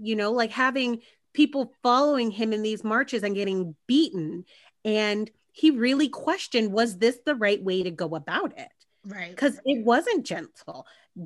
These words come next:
Speaker 1: Martin Luther King Junior did not die gently.
Speaker 2: Right.
Speaker 1: Not at all. He died violently, even though he
Speaker 2: Right.
Speaker 1: led a peaceful life.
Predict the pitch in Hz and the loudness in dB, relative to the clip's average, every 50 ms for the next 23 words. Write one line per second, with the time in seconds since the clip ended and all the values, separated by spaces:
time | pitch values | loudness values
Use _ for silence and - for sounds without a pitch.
0 | - 214 220 240 254 294 330 330 320 330 302 - - 302 285 262 226 233 254 269 | -8 -4 -2 -2 0 2 0 0 0 0 -4 -2 0 2 2 2 2 0 0 0
1 | 269 269 240 196 247 240 220 220 220 214 220 226 196 170 151 - 208 190 196 196 | 0 -2 -2 -2 -2 -2 0 0 -2 0 -2 -2 -4 -6 -8 -4 -2 0 0 -2
2 | 190 160 - 175 170 - 151 - - _ _ - _ _ _ _ _ _ _ _ | -2 -6 -6 -8 -8 -8 -12 -16 -18 _ _ -20 _ _ _ _ _ _ _ _
3 | _ _ _ - 214 202 185 165 - _ - 208 214 220 220 233 233 240 196 170 | _ _ _ -14 -10 -10 -10 -12 -14 _ -2 2 2 2 2 2 2 0 0 -2
4 | 175 175 - - 240 202 - 208 196 190 190 180 165 156 165 175 175 196 180 165 | -2 -8 -6 -4 -4 -2 0 0 2 2 0 -2 -4 -4 -2 0 2 2 2 0
5 | 156 - - - - 143 147 165 185 208 208 226 214 196 185 180 - 226 202 180 | -2 -4 -8 -14 -14 -12 -8 -6 -6 -4 -2 -2 0 0 -2 -2 -2 -4 -4 -2
6 | 180 180 185 180 185 185 185 - - 190 175 175 160 - - - 175 160 - - | -4 -4 -2 -2 -2 -4 -4 -4 -6 -6 -6 -6 -8 -10 -10 -10 -10 -10 -8 -8
7 | 185 160 180 165 - - | -8 -6 -6 -8 -10 -12